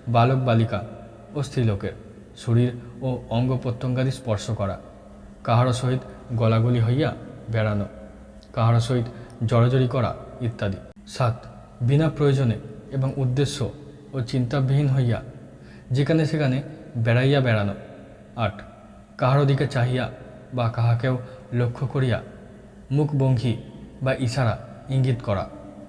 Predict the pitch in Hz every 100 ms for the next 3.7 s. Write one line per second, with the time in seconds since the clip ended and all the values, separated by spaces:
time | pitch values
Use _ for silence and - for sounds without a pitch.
0 | - - 120 107 - - - - - -
1 | 131 151 143 147 139 151 117 - - -
2 | - - 123 131 131 131 - - 131 127
3 | 147 135 127 120 104 110 104